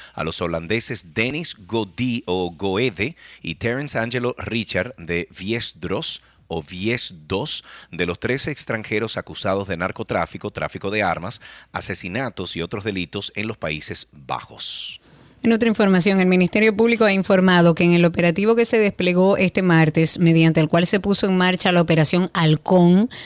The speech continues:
Speaker 2: fueron recopiladas muchas evidencias de que estas organizaciones cometen crímenes e incluso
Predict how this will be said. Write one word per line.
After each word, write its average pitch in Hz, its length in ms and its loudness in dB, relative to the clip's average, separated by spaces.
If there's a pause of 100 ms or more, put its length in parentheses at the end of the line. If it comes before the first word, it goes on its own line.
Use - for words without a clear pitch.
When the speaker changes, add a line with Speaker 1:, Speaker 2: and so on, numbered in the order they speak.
(180)
Speaker 2:
fueron 226 360 4
recopiladas 190 760 2
muchas 208 500 6
evidencias 170 720 2
de 160 120 4
que 165 160 2
estas 185 440 2
organizaciones 180 680 2
cometen 180 460 2
crímenes 214 640 4
e 196 80 2
incluso 202 760 4